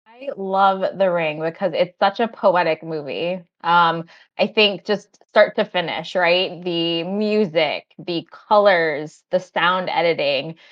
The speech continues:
um, the fact that the, the film within the film is so poetic and artistic. Um,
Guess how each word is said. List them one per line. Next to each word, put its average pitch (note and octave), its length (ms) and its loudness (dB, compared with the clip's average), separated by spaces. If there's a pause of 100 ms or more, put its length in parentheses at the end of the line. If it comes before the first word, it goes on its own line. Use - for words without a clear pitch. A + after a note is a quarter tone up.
(280)
um, E3 580 4
the E3+ 120 -4
fact G3 480 2
that G3 220 2
the, F3 200 0 (160)
the F#3 240 2 (140)
film B3 360 4
within G#3 380 0
the G#3 200 4
film E3+ 440 2
is E3+ 160 -4
so E3+ 180 2
poetic D#3+ 600 0
and F3 100 0
artistic. E3 800 -2 (100)
Um, E3 460 2